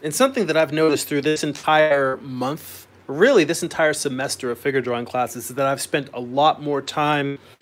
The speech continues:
a lot of drawings that are kind of half finished or I don't get into close enough to completing them. I've been spending a lot more time laboring over the drawings, analyzing them, trying to think through and fix what I'm doing wrong, instead of just diving in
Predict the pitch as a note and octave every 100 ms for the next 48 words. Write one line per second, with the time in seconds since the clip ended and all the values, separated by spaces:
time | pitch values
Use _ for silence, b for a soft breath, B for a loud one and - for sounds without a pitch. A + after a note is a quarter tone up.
0 | B - D#3 G3+ G#3+ F#3+ F#3+ F#3 D3+ D3+
1 | - C#3+ - - D#3 - - B2+ A#2+ -
2 | - - _ C#3+ C#3+ D3 E3 E3 D3+ D3+
3 | C#3+ D3 C3+ C3+ A#2+ - - - E3 -
4 | C#3+ - B2 A#2 D3+ D3 A#2+ A2+ B2 D3
5 | - D#3+ C#3+ B2 D3 D#3 D3 C3+ - D3+
6 | D3 C3+ B2 B B B B B B -
7 | D#3+ F#3 F3 E3 D#3 C3+ C3+ C#3 C3+ C3+
8 | B2+ B2 - - _ _ D#3+ E3 D#3 C#3+
9 | C#3 C#3+ C3+ C3+ B2+ - D3 C#3+ - -
10 | F#3 F3+ - _ F3 D#3+ D#3 C3+ C3+ C3
11 | - - - C#3+ B2+ C3 B2+ A#2+ A#2+ A#2
12 | A#2+ B B B _ _ _ F#3+ E3 -
13 | G#3 G3+ C#3 D#3 D#3 - - - _ _
14 | C3 D#3 D#3+ D#3 D#3+ D3+ C#3 C3+